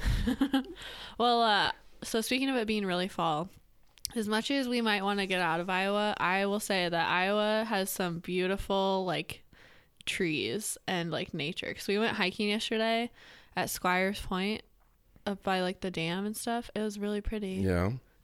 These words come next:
Speaker 1: Yeah. Just, like, really beautiful, like, trees over the lake.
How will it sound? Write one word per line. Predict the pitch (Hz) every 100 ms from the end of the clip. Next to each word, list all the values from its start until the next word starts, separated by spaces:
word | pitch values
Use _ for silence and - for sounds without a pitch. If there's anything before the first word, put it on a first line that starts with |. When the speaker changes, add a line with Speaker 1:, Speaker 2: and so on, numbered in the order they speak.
| -
Speaker 1:
Yeah. | 214 202 - 214 - - 143 - - -
Just, | 220 -
like, | 214 -
really | 202 202 202
beautiful, | 202 190 185 -
like, | 190 180
trees | - 185 185 196
over | 190 185 185
the | 180
lake. | 175 180 - -